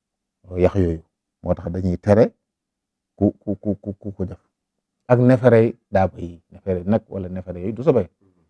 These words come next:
Nit ki du ko jël di ko fompo, ndax mala yi jinne yi ñoo koy lekk. Maanaam alali jàmbur la.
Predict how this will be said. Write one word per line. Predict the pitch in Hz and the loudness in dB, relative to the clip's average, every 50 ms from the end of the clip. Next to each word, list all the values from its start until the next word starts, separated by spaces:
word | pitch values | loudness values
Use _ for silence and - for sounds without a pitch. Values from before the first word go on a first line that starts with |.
| _ _ _ _ _ _ - | _ _ _ _ _ _ -4
Nit | 101 92 - | -4 -4 -2
ki | - 104 | -2 -2
du | 107 | -2
ko | - 113 95 | 0 0 0
jël | 98 95 | 0 -2
di | 90 87 | -6 -8
ko | - | -12
fompo, | 87 98 87 85 - - _ _ _ _ _ - | -12 -12 -12 -12 -16 -20 _ _ _ _ _ -16
ndax | - 98 - 107 | -16 -10 -2 2
mala | 104 107 117 123 127 | 4 4 6 6 6
yi | 123 120 107 | 6 4 4
jinne | 101 110 107 107 | 4 4 4 4
yi | 104 104 101 | 4 2 0
ñoo | 98 95 | -2 -6
koy | 87 92 85 | -8 -12 -18
lekk. | 82 - _ _ _ _ _ _ _ _ _ _ _ _ _ _ _ _ _ _ _ _ _ _ | -20 -20 _ _ _ _ _ _ _ _ _ _ _ _ _ _ _ _ _ _ _ _ _ _
Maanaam | - 92 87 85 90 | -20 -18 -14 -8 -6
alali | 95 92 90 82 | -4 -4 -4 -6
jàmbur | 87 82 85 - | -10 -12 -14 -18
la. | _ | _